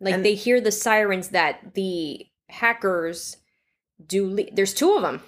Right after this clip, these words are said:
Speaker 2: Yeah, there are two of them.
Speaker 1: And they leave.
Speaker 2: Mm-hmm.
Speaker 1: They just leave her tied up and they didn't do anything. But one of them leaves the camera in a plastic bag under the, like,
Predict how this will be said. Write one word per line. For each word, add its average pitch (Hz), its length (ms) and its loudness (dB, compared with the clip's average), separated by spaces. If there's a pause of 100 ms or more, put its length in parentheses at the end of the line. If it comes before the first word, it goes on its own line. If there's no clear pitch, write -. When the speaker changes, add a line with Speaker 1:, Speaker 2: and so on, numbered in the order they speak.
(100)
Speaker 2:
Yeah, 165 320 2 (320)
there 156 200 2
are 160 100 2
two 185 220 -8
of 123 120 -8
them. 117 180 -10 (100)
Speaker 1:
And 202 180 2
they 233 160 4
leave. 269 340 0 (500)
Speaker 2:
Mm-hmm. 175 200 -10
Speaker 1:
They 190 140 2
just 214 380 0
leave 220 200 -4
her 220 100 0
tied 220 320 0
up 220 280 2
and 190 100 -2
they 185 100 0
didn't 202 220 -2
do 240 220 4
anything. 175 560 -2 (640)
But 202 100 -4
one 247 340 2
of 320 160 2
them 185 500 0 (140)
leaves 208 500 -2
the 196 120 0
camera 196 880 -2 (480)
in 196 140 -2
a 180 80 -2
plastic 226 600 -4
bag 175 580 0 (680)
under 247 340 2
the, 233 440 -2
like, 185 400 0